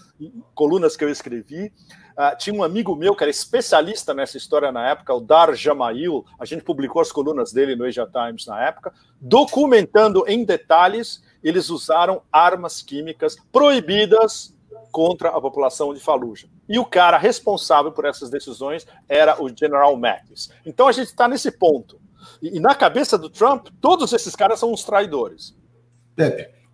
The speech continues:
Speaker 2: olha aqui, deixa eu trazer esses come-, a, agradecer a Gisele, que tá mandando aqui um apoio, e o Marco Nui dizendo, "Como fica o discurso de invasões e ingerências em outros países em nome da liberdade se os Estados Unidos fecharem o regime?" O que foi muito interessante nesses últimos dias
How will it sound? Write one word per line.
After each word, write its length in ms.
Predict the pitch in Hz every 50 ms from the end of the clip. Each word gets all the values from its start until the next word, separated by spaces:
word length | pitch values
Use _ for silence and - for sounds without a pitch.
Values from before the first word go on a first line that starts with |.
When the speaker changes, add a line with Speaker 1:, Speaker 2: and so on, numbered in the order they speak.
| _ -
Speaker 2:
olha 160 | 151 165 160
aqui, 140 | - - 123
deixa 200 | 135 127 139 185
eu 40 |
trazer 280 | 180 170 143 123 120 151
esses 180 | 131 - - -
come-, 220 | - 160 139 135
a, 560 | 139 - 135 131 127 123 117 120 127 - 147
agradecer 480 | 147 143 151 156 143 135 123 123 - 160
a 60 | 139
Gisele, 420 | 123 127 113 - 135 147 151 139
que 60 | 131 -
tá 100 | 131 120
mandando 320 | 123 117 113 123 123 117
aqui 180 | 104 - - 120
um 80 | 110
apoio, 320 | 101 - - 156 165 165 156
e 40 |
o 100 | 147 131
Marco 340 | 135 143 143 139 - - 131
Nui 220 | 123 131 147 151 139
dizendo, 380 | 123 113 110 110 101 90 - _ _ _ _ _ _ _ _ _ -
"Como 220 | - 226 262 226
fica 260 | - - 220 214 220
o 40 | 190
discurso 440 | 170 165 - - 208 185 - - 156
de 120 | 147 165
invasões 580 | 175 160 160 151 127 120 - 156 175 175 147 131
e 80 | 160 156
ingerências 580 | 127 143 131 127 151 156 - - 147 117 117
em 40 | 131
outros 320 | 135 139 135 - 127 -
países 440 | - - 123 117 135 - 135 127 127
em 60 | 131
nome 200 | 127 127 131 127
da 100 | 120 123
liberdade 720 | 120 131 165 175 151 135 120 - 101 123 143 151 139 - - _ _ _ _ _ _ _ _
se 140 | - - 156
os 100 | 143 131
Estados 360 | 135 - - 160 151 139 131
Unidos 300 | 139 139 143 135 - -
fecharem 440 | - 160 - - - 135 135 143 147
o 40 | 135
regime?" 280 | 143 131 117 117 127
O 60 | 123 -
que 60 | -
foi 100 | 185 190
muito 180 | 208 226 233
interessante 580 | 226 208 208 196 160 131 - - 160 156 - -
nesses 220 | 147 131 - -
últimos 360 | 135 151 147 - 135 117 107 107
dias 380 | 135 170 156 113 - - _